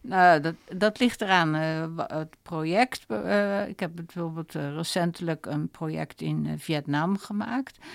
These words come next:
En dan heb ik wel het idee van wa-, wat ik w-, dus daar met die opname wilde gaan doen. Maar soms is het eindelijk ook opname die ik dus maak op, ja, vaak op reis, maar ook op andere plekken. En dan weet ik nog niet precies wat eruit zal komen.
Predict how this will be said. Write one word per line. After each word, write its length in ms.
En 240
dan 200
heb 220
ik 80
wel 240
het 160
idee 360
van 300
wa-, 260
wat 240
ik 120
w-, 280
dus 200
daar 160
met 200
die 120
opname 500
wilde 300
gaan 260
doen. 360
Maar 180
soms 340
is 140
het 160
eindelijk 400
ook 180
opname 580
die 300
ik 120
dus 180
maak 420
op, 200
ja, 180
vaak 340
op 120
reis, 460
maar 240
ook 220
op 140
andere 320
plekken. 420
En 180
dan 140
weet 180
ik 100
nog 180
niet 320
precies 420
wat 200
eruit 360
zal 180
komen. 520